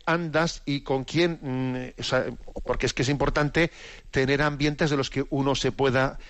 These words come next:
fiar. Pues esto, en el, en el mundo digital, es muy clave. Novena cla-, no que, novena clave,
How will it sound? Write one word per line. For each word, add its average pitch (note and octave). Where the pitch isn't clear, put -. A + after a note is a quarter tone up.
fiar. F#3
Pues A2
esto, E3
en B2
el, A#2+
en A#2+
el B2
mundo E3
digital, E3
es B2
muy A#2+
clave. G#2+
Novena E3+
cla-, B2+
no C3+
que, F#3+
novena D#3
clave, G2